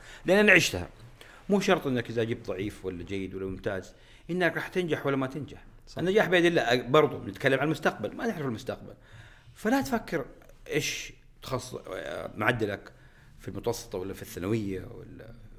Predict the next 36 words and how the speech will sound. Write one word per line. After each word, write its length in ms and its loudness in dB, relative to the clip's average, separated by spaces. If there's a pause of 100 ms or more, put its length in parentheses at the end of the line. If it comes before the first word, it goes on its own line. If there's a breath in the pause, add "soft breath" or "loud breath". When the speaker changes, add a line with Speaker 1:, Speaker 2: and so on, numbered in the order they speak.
(120)
Speaker 1:
ولا 260 -12
حتى 220 -10
في 60 -8
الجامعة. 420 -6 (720 soft breath)
آه، 440 -8 (240)
تبدأ 280 2
كلها 640 0
ب-، 80 -6
بشغف، 560 -4
ب-، 280 -8
ب-، 160 -8
بحب، 360 -6
أنت 180 -8
إيش 120 -8
تبغى 200 -8
تسوي. 280 -12 (1000 soft breath)
ربنا 200 10
وفقني 240 8
الحمد 220 2
لله 280 10
و-، 840 -2
ورحت 280 0
أمريكا 360 -12 (460)
وسافرت 680 -14
لأمريكا 540 -4 (680 loud breath)
وبدأت 680 6
ال-، 100 -4
المسيرة. 640 -6
بدأت 400 -2
في، 400 -4
آه، 200 -6
طبعًا 260 -6
كنت 200 -6
على 140 -4
حسابي 260 -4
الخاص، 380 -10